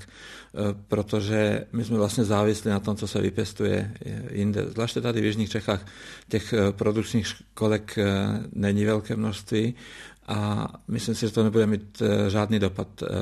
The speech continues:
zvláště ne na švestku. Švestky to jsou rostliny, které, eh, jsou velmi životaschopné a vydrží růsty, eh, v mnohem vyšších nadmořských výškách, než, eh, České Budějovice mohou nabídnout a vůbec bych se toho nebál.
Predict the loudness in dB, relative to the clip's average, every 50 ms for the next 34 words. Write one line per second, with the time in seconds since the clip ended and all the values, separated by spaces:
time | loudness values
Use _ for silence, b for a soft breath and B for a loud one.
0 | -2 -2 -4 -6 -4 0 2 2 2 2 2 2 2 4 4 2 2 0 0 -2
1 | -2 -4 -4 -10 -12 -12 -8 -6 -8 -8 -8 -14 -10 -10 -6 -4 -2 -2 -2 -2
2 | -2 -2 -2 -2 -2 -2 -2 -2 -2 -2 -2 -4 -6 B B B B B B B
3 | B B B B -20 -14 -10 -8 -8 -8 -2 0 2 4 4 4 4 2 2 2
4 | 2 0 2 0 -2 0 -2 -4 -2 0 0 0 0 0 0 0 -2 0 0 0
5 | 0 0 -2 -6 -8 -4 -2 -2 -2 -2 -6 B B B B B -6 -2 0 0
6 | 0 2 2 2 2 2 2 2 0 0 0 0 0 0 0 0 -2 -4 -4 -4
7 | -2 -2 0 0 0 -2 -2 -4 -4 -4 -2 -2 -4 -4 -4 -6 -4 -2 -2 0
8 | 0 0 0 -2 -4 -6 -8 -12 -12 -10 -10 -8 -4 -4 -2 -2 2 2 2 2
9 | 2 0 0 -2 -2 -2 B B B B B B B B B -4 0 2 2 2
10 | 2 2 2 0 0 0 0 0 2 2 4 2 2 0 -6 B B B B B
11 | -4 -2 -2 2 2 0 0 0 -4 -2 -2 -2 0 0 0 0 0 0 2 2
12 | 0 0 0